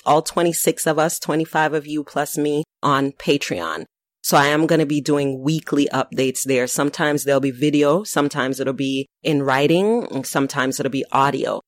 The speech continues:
But I'm gonna still engage my patrons every week 'cause you took an extra step. So head on over to Patreon. You can start for as little as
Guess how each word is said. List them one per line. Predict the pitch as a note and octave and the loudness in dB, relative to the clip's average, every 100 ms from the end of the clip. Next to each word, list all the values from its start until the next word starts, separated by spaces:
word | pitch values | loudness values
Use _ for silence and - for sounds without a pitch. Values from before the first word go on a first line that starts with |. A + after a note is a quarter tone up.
| _ | _
But | - C#3+ | 0 2
I'm | C3+ | 4
gonna | D#3 D#3 | 4 2
still | - - C#3+ | 2 2 2
engage | C3 C3+ C3+ C#3 C3 - | 2 0 2 2 2 0
my | B2+ B2 A2+ | -2 -2 -4
patrons | - C#3 - C3 B2+ | -2 -2 0 -4 -2
every | B2 C3 | -2 -2
week | C3+ B2+ | -4 -2
'cause | C#3+ | -4
you | C#3+ | -4
took | G3+ D#3 - | -4 -2 -4
an | - - - | -8 -8 -4
extra | D3 - - A2 | -2 -4 -10 -8
step. | - - E2+ - _ _ | -8 -8 -10 -12 _ _
So | - - B2 | -6 -2 0
head | C3+ D#3+ | 0 2
on | D3+ C#3+ | 2 2
over | C3 B2 | 0 -2
to | C#3 | -4
Patreon. | - C3 - B2+ A#2+ B2+ | -4 -4 -2 -2 0 -2
You | C3 | -4
can | - B2+ | -4 -4
start | - C#3 C3+ | -2 0 0
for | - A#2+ | -2 -4
as | A#2+ C3+ | -6 -4
little | C3 B2+ | -4 -2
as | G#2+ G#2+ | -4 -6